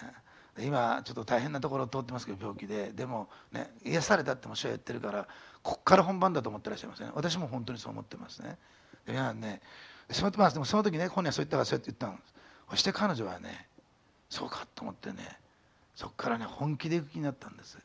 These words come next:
で、長崎引っ越してきて、本気で行く気になって対応した時、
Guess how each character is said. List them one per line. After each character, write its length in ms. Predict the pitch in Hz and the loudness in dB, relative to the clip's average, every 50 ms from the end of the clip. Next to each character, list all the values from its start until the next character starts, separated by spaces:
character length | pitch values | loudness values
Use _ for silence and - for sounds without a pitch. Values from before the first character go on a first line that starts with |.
| _ _ _ _ _ _ _ _ _ _ _ - | _ _ _ _ _ _ _ _ _ _ _ -4
で、 80 | - 156 | 0 2
長 220 | 143 143 147 151 | 4 6 4 4
崎 140 | 127 135 110 | 2 -2 -8
引 40 | - | -8
っ 40 | - | -10
越 100 | - - | -10 -10
し 60 | - | -8
て 100 | - - | -8 -10
き 100 | - - | -12 -10
て、 220 | - 202 190 - - _ - - - - - | -10 -10 -10 -10 -12 _ -20 -20 -20 -20 -20
本 320 | - - - - 160 180 170 | -18 -10 -2 0 0 0 2
気 80 | - | 2
で 100 | 170 190 | 2 2
行 120 | 190 - - | 2 0 -4
く 60 | - | -8
気 60 | - | -6
に 60 | 180 | -4
な 120 | 175 170 170 | -2 -2 -2
っ 20 | |
て 160 | - - 151 | -4 -6 -10
対 220 | 123 - - 120 117 | -6 -4 -4 -2 -2
応 100 | 110 107 | -4 -6
し 60 | - | -6
た 80 | - | -8
時、 280 | 110 104 - 151 143 117 | -8 -6 -4 -4 -4 -6